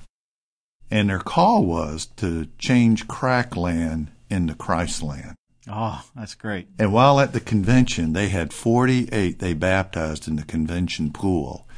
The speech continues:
Speaker 1: from Crackland. There was a choir, I estimate, over a hundred uh, former crack users from Crackland singing.
Speaker 2: Tremendous.
Speaker 1: And in,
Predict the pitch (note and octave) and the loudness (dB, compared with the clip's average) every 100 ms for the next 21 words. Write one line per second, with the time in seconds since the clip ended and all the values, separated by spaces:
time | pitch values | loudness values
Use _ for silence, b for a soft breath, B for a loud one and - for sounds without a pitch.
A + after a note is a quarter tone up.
0 | b - G2+ F2 - F#2+ F2+ - C2+ D2 | b -4 0 0 2 2 2 -2 -6 -8
1 | - - B B B - A2 G2 F2 D#2+ | -12 -16 B B B 2 4 4 0 -6
2 | - A#2+ B2 A2 F2+ E2+ G#2+ - G#2+ G#2 | 0 4 6 6 4 0 -6 -4 0 2
3 | G2+ - F2+ E2 E2 E2 - - G2+ F2 | 0 0 -2 0 0 -2 -8 -6 -2 0
4 | D#2+ D#2 - A2+ A2 D2+ D2 C#2+ - b | -2 -4 0 4 4 4 -4 -10 -14 b
5 | b b - F2+ D#2+ - G#2 F2+ E2 - | b b -4 -2 0 2 2 2 -2 0
6 | G2+ G2+ - F2+ E2 D#2 D#2 G#2 F#2+ F2+ | 2 2 2 -2 0 -2 -4 -2 -2 0
7 | G2 F#2 - E2 D#2 D2+ G#2 F#2+ D#2+ - | 2 2 2 -4 -4 -4 -4 -4 -4 -2
8 | A#2+ A#2 G#2+ F#2+ - A#2 A2+ G2+ F2+ | 2 2 2 -2 0 4 6 6 4